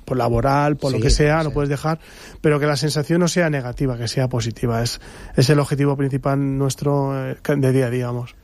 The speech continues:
Speaker 2: Yo, por ejemplo, me pasa una cosa, no me gusta entrenar solo.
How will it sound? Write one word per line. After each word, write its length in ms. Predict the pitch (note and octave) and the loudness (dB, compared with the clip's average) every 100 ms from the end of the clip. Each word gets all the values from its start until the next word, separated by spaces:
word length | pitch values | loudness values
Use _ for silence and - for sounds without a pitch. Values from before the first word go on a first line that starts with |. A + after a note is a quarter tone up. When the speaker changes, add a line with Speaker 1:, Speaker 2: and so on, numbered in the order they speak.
| - - - | -20 -20 -4
Speaker 2:
Yo, 120 | C#3 D#3 | 0 2
por 80 | |
ejemplo, 320 | G3+ E3+ E3 E3+ | 2 2 2 2
me 160 | C3 | 0
pasa 180 | G#2+ A2+ | 0 -2
una 160 | A2 F#2 | -2 -2
cosa, 240 | G#2+ G2 | -4 0
no 100 | A2+ | 2
me 120 | D3 | 4
gusta 240 | D3 D3 B2 | 2 0 0
entrenar 480 | A2+ G2+ G2 F#2 | 0 0 0 -2
solo. 400 | E2+ - F2+ F#2 | -2 -4 -2 -4